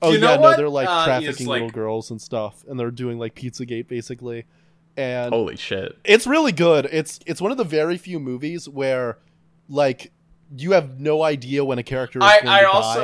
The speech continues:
Speaker 1: die. Like, just, and, like, there'll just
Speaker 2: um,
Speaker 1: be a scene happening, and then someone's brains
Speaker 2: the
Speaker 1: will
Speaker 2: thing
Speaker 1: just get
Speaker 2: that I was
Speaker 1: exploded.
Speaker 2: thinking of maybe
Speaker 1: It's,
Speaker 2: doing a
Speaker 1: it's
Speaker 2: double
Speaker 1: really
Speaker 2: feature
Speaker 1: sick.
Speaker 2: at some point, 'cause it has similar kind of manic energy,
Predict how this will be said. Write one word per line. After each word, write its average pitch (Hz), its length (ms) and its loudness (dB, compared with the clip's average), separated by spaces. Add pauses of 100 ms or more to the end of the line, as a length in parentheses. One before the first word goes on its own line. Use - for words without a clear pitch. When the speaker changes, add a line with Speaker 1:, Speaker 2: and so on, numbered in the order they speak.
(100)
Speaker 1:
die. - 100 -14
Like, 127 180 -4
just, 139 260 -10
and, 156 120 0
like, 143 260 2
there'll 127 120 2
just 120 120 -8
Speaker 2:
um, - 40 -16
Speaker 1:
be 160 60 -6
a 135 60 -6
scene 139 240 -14
happening, 127 380 -8
and 120 80 -10
then 117 80 -10
someone's 123 280 -6
brains 120 420 -6
Speaker 2:
the - 80 -4
Speaker 1:
will 120 60 -10
Speaker 2:
thing 220 100 0
Speaker 1:
just 294 100 -6
get - 60 -4
Speaker 2:
that 127 80 0
I 131 180 4
was - 40 -6 (120)
Speaker 1:
exploded. 113 100 -4
Speaker 2:
thinking 107 180 -8
of - 140 -20
maybe 104 220 -16
Speaker 1:
It's, 156 180 -2
Speaker 2:
doing - 80 -14
a - 20 -2
Speaker 1:
it's 165 100 -6
Speaker 2:
double 170 80 -8
Speaker 1:
really 143 160 0
Speaker 2:
feature 135 120 -8 (140)
Speaker 1:
sick. - 100 -16
Speaker 2:
at - 80 -20
some 101 220 -16
point, 104 280 -18
'cause 117 140 -20
it 117 60 -18
has 113 260 -8
similar 110 400 -16
kind 107 140 -14
of 104 100 -20
manic 104 340 -14
energy, 107 460 -18